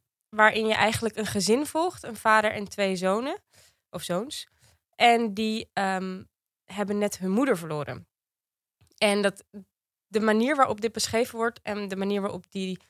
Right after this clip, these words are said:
dat rouwproces beschreven wordt, is gewoon eigenlijk poëzie in een, in een soort vertelvorm, waarin je soms vanuit de kinderen, ehm,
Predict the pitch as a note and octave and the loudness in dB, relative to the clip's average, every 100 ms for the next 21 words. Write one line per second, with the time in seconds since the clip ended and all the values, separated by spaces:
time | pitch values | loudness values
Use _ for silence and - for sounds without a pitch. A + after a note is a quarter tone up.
0 | _ _ - F#3+ F#3+ G#3 C4 C#4+ B3+ C4+ | _ _ -6 -2 6 6 6 -2 -2 -6
1 | - A3+ - A3 A3 G#3+ G#3 - _ _ | -6 -6 0 0 0 -2 -4 -8 _ _
2 | _ _ _ _ _ _ _ - A3+ - | _ _ _ _ _ _ _ -2 0 2
3 | - _ _ _ _ - - G#3 - A3 | -2 _ _ _ _ -8 0 2 4 2
4 | G#3 - G3 F#3 F3 F#3+ - F#3 E3+ E3 | 0 0 2 2 0 -2 -2 -4 -2 -4
5 | F3 _ - F#3+ F3+ - G3 F3+ E3+ F#3 | -8 _ -4 -2 -2 -2 -2 -2 -2 -2
6 | F3 - F3 F3+ F3 - E3+ E3 F#3 F#3 | -2 -4 4 4 4 0 0 0 2 4
7 | F#3+ F#3 - B3 A#3 G#3+ F#3+ F#3 - C4+ | 4 2 2 0 0 2 2 0 -4 -2
8 | C4 A#3+ A#3+ - - G#3+ G3+ G3+ | 2 2 2 -2 -2 0 0 -2